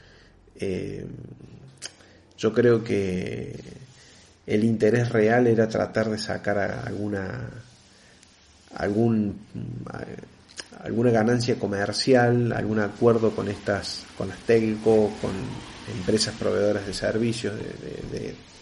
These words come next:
X países. Y bueno, y al final se ve que no, no, no, tampoco fue, no fue suficiente.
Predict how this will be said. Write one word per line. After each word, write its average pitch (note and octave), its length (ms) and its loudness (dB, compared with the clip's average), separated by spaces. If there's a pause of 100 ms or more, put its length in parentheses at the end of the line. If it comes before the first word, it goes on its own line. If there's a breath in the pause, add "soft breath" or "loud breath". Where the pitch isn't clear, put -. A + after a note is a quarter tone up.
(520 loud breath)
X G#2+ 220 -6
países. B2+ 680 4 (1000 loud breath)
Y C#3 80 6
bueno, A#2+ 320 10
y - 40 -6
al - 60 -10
final G2+ 320 -6
se G2+ 160 -6
ve F#2 140 -4
que F2+ 100 -8
no, F2+ 120 -6 (200)
no, - 80 -14
no, - 800 -16
tampoco A2 460 -10
fue, F#2+ 480 -8 (180)
no G#2 120 -8
fue G#2 180 -8
suficiente. - 720 -14